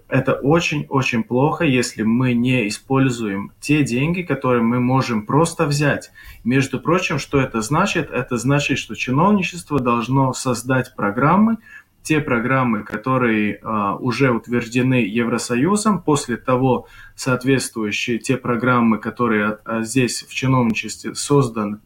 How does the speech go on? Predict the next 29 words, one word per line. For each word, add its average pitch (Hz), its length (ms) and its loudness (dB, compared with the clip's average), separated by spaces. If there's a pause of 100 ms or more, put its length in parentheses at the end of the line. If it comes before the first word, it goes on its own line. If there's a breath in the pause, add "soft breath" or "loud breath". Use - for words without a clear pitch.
а, 110 280 -16
соответствующие 123 760 -4 (520 loud breath)
идут 135 400 0
на 117 400 -2 (120)
госзакупки, 143 1040 -2 (280 loud breath)
и 156 120 2
мы 165 180 4
эти 143 300 -4
деньги 170 320 -2
можем 175 380 0
освоить. 175 580 -2
Но 127 160 -4
здесь, 151 400 -2
а, 120 460 -10
соответствующий, 151 920 -2
ну, 117 220 2
где-то 127 380 -2
была 139 320 2
осечка. 170 540 -2 (120)
А, 113 80 -10
между 117 380 -2
прочим, 135 440 0
фундаментальная. 123 1040 0 (440 loud breath)
Соответствующий 143 840 0
мы 120 140 0
в 120 60 -2
один 123 280 0
момент 123 480 2
можем 117 560 0